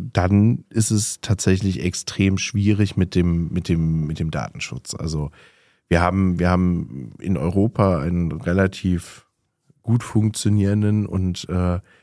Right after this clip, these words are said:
durchdeklinierten Datenschutz und da ist es tatsächlich wichtig, dass man wirklich, äh, da penibel drauf achtet, weil sobald man sozusagen jemanden als, so, oder, ne, anlegt als User oder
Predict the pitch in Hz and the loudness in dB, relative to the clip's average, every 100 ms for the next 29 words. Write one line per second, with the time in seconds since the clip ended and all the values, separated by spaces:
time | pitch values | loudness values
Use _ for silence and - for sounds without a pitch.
0 | _ _ _ _ _ 92 110 135 - 120 | _ _ _ _ _ 2 6 4 4 -2
1 | - 110 110 110 107 98 98 120 131 - | 2 2 4 2 0 0 0 0 -4 0
2 | 120 127 - 98 98 95 - - _ _ | -2 -2 -4 0 2 0 -4 -14 _ _
3 | _ _ _ _ _ - 104 95 104 110 | _ _ _ _ _ -2 2 2 2 0
4 | - 95 104 98 92 92 104 98 92 92 | 0 0 -2 -4 -2 -2 -2 -4 -4 -2
5 | 95 90 90 - 95 85 - 62 85 82 | 0 0 -2 -2 -2 -4 -8 -6 -6 -6
6 | - 92 92 87 - 98 104 104 90 90 | -10 -6 -2 -2 0 0 2 0 -4 -4
7 | 85 - 98 - 80 82 82 78 - _ | -6 -6 -6 -6 -6 -4 -4 -6 -14 _
8 | _ _ _ - 104 95 107 117 95 107 | _ _ _ -2 2 4 4 2 2 2
9 | 104 104 - 101 95 95 98 95 95 95 | 2 0 0 2 4 4 4 2 2 2
10 | 87 92 92 92 - - 78 - - - | 2 2 2 0 -4 -4 -4 -4 -6 -8
11 | - 92 85 - 62 95 87 - - 107 | -8 -6 -6 -6 -4 0 0 -2 0 2
12 | 113 - 117 110 110 - 92 90 - 117 | 4 4 4 6 4 2 -2 -2 2 4
13 | 120 101 87 85 76 95 104 101 92 | 4 2 2 0 -2 0 4 6 4